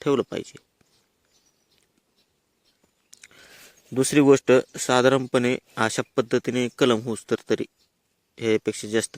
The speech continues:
प्रमाणात होऊस तर आपण सावलीमध्ये ठेवलं पाहिजे. आता ही दुसरी गोष्ट, दुसरा आंबा आपण बघू शकता, आता तीस ते पस्तीस दिवस पूर्ण झालेत आणि ह्याला देखील भीती असते की जळून जाण्याची. शक्यतो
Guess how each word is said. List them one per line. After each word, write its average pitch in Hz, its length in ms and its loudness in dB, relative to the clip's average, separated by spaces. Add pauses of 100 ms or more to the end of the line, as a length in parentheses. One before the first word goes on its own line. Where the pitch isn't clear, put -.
(100)
प्रमाणात 110 440 -2
होऊस 117 200 -6 (140)
तर 117 80 -2
आपण 113 420 -6 (120)
सावलीमध्ये 110 580 -2
ठेवलं 120 260 -2
पाहिजे. - 380 -10 (1200)
आता 117 160 -4
ही 123 140 4
दुसरी 127 300 -2
गोष्ट, 120 360 -2
दुसरा 117 480 0
आंबा 107 220 -2
आपण 107 160 -6
बघू 104 180 -4
शकता, - 360 -10
आता 107 300 -4
तीस - 360 -10
ते 113 60 -4
पस्तीस 107 400 -8
दिवस 107 320 -4
पूर्ण 107 240 -6
झालेत 104 300 -4
आणि 107 320 -8 (220)
ह्याला 110 240 -2
देखील 107 280 -4
भीती 110 260 -2
असते 98 280 -8 (500)
की 117 140 -8
जळून 110 300 2
जाण्याची. 95 420 -10 (840)
शक्यतो 147 640 0